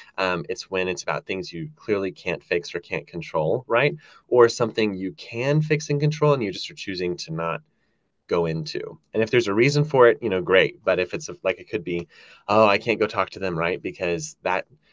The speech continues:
that employee that I have Diana go and talk to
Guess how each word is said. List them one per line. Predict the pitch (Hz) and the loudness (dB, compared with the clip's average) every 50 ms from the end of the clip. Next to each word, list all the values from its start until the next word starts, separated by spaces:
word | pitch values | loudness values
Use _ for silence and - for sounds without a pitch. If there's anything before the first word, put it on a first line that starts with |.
| _ _ _ _ - | _ _ _ _ -6
that | 80 98 98 104 110 117 | 0 2 4 4 6 4
employee | 117 117 120 - 131 135 127 113 98 85 85 98 107 110 107 | 4 2 2 2 6 6 8 8 8 6 4 0 -2 -2 -2
that | - 95 90 90 | -2 -2 0 0
I | 95 92 90 85 78 78 | 0 0 -2 -2 -6 -10
have | - - - 95 95 98 92 - | -12 -10 -6 -4 -4 -4 -4 -4
Diana | - 98 101 123 147 151 139 | -2 0 2 4 4 6 6
go | 113 104 92 | 6 4 4
and | 87 82 | 2 0
talk | 80 - 78 78 - | -4 -6 -8 -8 -8
to | - - 87 87 104 120 120 | -6 -2 0 0 0 -2 -4